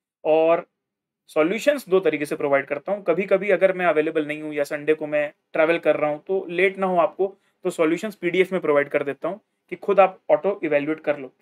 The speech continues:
या तो फिर कभी-कभी YouTube में लाइव आके सॉल्यूशन डिस्कस कर लेता हूँ। Ultimately इवैल्यूएशन तो आपको खुद ही करना है, लेकिन हो सकता है in the form of video, हो सकता है सिर्फ पीडीएफ मिल जाए, but आपका डिले नहीं होना चाहिए, मेरा मेन पर्पस होता है। आपका ही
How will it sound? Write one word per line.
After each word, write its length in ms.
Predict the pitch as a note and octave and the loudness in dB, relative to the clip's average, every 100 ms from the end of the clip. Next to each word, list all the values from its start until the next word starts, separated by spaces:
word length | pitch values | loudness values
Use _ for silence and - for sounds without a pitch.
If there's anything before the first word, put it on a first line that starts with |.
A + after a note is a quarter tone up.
| _ _ _ | _ _ _
या 160 | D3 F#3 | 2 4
तो 120 | B3+ | 4
फिर 140 | A3 | 2
कभी-कभी 460 | F3 F#3+ G3 G3 E3 | 2 0 0 -4 -2
YouTube 260 | D#3 F3 G3 | -4 -4 -4
में 120 | F#3+ | 0
लाइव 280 | D3+ F3+ D#3+ | 2 2 2
आके 260 | C#3+ F#3 - _ | 0 -8 -14 _
सॉल्यूशन 480 | - F3 F#3 F#3+ A#3+ | -2 0 0 -2 -6
डिस्कस 400 | D#3 - - C4 | -4 -4 -2 -4
कर 180 | - E3+ | 0 2
लेता 260 | D3+ D3 D#3 | 2 -2 -8
हूँ। 120 | G#3+ _ _ _ | -12 _ _ _
Ultimately 500 | D#3+ D#3+ A3+ A#3 B3 - | -4 -2 -6 -6 -8 -8
इवैल्यूएशन 500 | F3+ E3 E3+ G3+ A#3 | -2 0 0 -2 -8
तो 80 | A3+ | -2
आपको 160 | A3 A3 | -2 -2
खुद 140 | A#3+ | -6
ही 60 | B3+ | 0
करना 300 | F#3 D#3 D3 | 0 0 -6
है, 80 | F#3 _ _ _ _ | -10 _ _ _ _
लेकिन 300 | E3+ F#3 A#3+ - _ _ _ | -4 -2 -6 -10 _ _ _
हो 60 | E3+ | -2
सकता 240 | G#3 A3+ | 0 0
है 60 | G#3 | 0
in 60 | |
the 100 | G3+ | 0
form 140 | G3+ G3 | 0 -2
of 120 | E3 | -2
video, 200 | F3+ F#3+ | -6 0
हो 120 | G#3+ | 0
सकता 260 | F3+ F3+ F#3 | 0 -4 -6
है 40 | |
सिर्फ 200 | - A3 - | -2 -4 -2
पीडीएफ 320 | D3+ C#3+ C3+ | -4 -4 -6
मिल 120 | C#3+ C3+ | -12 -18
जाए, 140 | C3 _ _ _ F#3+ | -20 _ _ _ 4
but 100 | F#3+ | 4
आपका 300 | F3 - A#3 | 4 0 0
डिले 280 | F#3 F#3+ | 4 6
नहीं 100 | F#3+ | 4
होना 180 | D3 C3+ | 2 -10
चाहिए, 260 | B2+ F3+ F#3 | -14 -4 -4
मेरा 160 | D#3 | -2
मेन 140 | D3+ D3 | -4 -6
पर्पस 300 | - - C#3 | -12 -14 -16
होता 160 | C#3 - | -18 -20
है। 20 | |
आपका 200 | - F#3+ | -4 0
ही 160 | G3 | 0